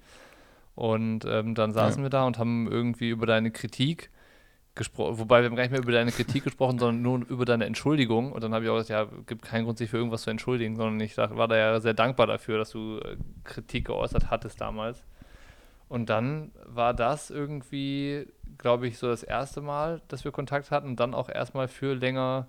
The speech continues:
Speaker 1: das letzte Mal. Aber wie ist unsere Geschichte dann weitergegangen?
Speaker 2: Ja, das überlege ich auch grad. Ich,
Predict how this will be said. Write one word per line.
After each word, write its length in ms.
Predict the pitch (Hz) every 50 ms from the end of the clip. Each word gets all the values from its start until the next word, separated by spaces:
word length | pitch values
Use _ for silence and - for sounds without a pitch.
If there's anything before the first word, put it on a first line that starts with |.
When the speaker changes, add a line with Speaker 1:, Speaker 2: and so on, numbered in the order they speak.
| _ _ _ -
Speaker 1:
das 160 | - - -
letzte 320 | 143 160 - - - -
Mal. 400 | 113 104 101 101 104 110 170 202 - _ _ _ _ _ _ _ _ _ _ _ _ _ _ -
Aber 160 | 123 113 110
wie 60 | 120 135
ist 60 | 143
unsere 220 | 151 143 135 131
Geschichte 360 | 127 127 117 143 135 - -
dann 120 | 127 123 117
weitergegangen? 580 | 120 120 123 - 110 107 104 104 104 101 101 - - - - - _ _ _ _ _ _ _ _ - - - _ _ _ _ _ _ _ _ _ _ _ _ _ - - - - - - - - - - - -
Speaker 2:
Ja, 120 | 98 92 90
das 180 | 90 92 -
überlege 320 | - 117 110 104 110 110 104
ich 140 | 95 101 -
auch 180 | 104 110 -
grad. 400 | - - 87 87 87 90 - - - _ _ - - - - - - - - _ _ _ -
Ich, 160 | 107 - -